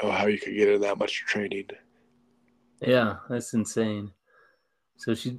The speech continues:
Speaker 2: she doesn't have any plans to stop running, and in August will begin a new journey of running a half marathon every day for cancer research in honor of being twenty-one years cancer-free.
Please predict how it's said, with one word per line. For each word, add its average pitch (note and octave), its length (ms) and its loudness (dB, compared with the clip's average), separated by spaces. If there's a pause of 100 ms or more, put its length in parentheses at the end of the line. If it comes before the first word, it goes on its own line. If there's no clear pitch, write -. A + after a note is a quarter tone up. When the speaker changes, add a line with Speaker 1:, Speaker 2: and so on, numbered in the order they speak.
(140)
Speaker 2:
she - 180 -6
doesn't B2 320 6
have B2+ 160 4
any A#2+ 160 6
plans A#2+ 480 4
to A2 60 -6
stop A2+ 480 6
running, A2+ 560 6
and G#2+ 160 -4
in G#2 120 -2
August A2+ 400 0
will A2+ 100 0
begin G#2+ 280 0
a G#2+ 60 2
new A#2 240 6
journey A2 420 4
of G#2 120 0
running G#2+ 340 0
a G2 40 -10
half A#2+ 360 -2
marathon G#2+ 440 0
every A2+ 240 2
day G#2+ 280 0
for G#2+ 180 -6
cancer G#2+ 480 -4
research G#2 560 -4
in G2+ 100 -6
honor G#2 300 -2
of G2+ 140 -8
being G#2 320 -4
twenty-one A2+ 500 2
years A2 380 0
cancer-free. G#2+ 960 -6